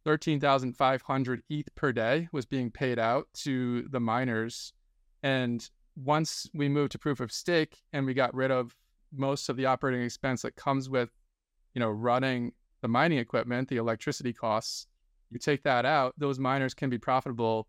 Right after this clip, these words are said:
N-, they're now validators. You know, y-, they can be profitable without,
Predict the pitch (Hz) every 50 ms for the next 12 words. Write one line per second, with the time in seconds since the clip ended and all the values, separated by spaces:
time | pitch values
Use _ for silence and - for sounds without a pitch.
0 | _ - 135 131 135 - - 143 131 120 120 110 110 107 117 131 147 139 127 120
1 | 117 113 110 113 113 113 - - - - _ _ _ _ _ _ - - 117 113
2 | 113 113 113 127 - - 139 139 - 135 131 120 - 135 123 120 - 131 110 120
3 | 117 117 113 113 113 107 107 107 110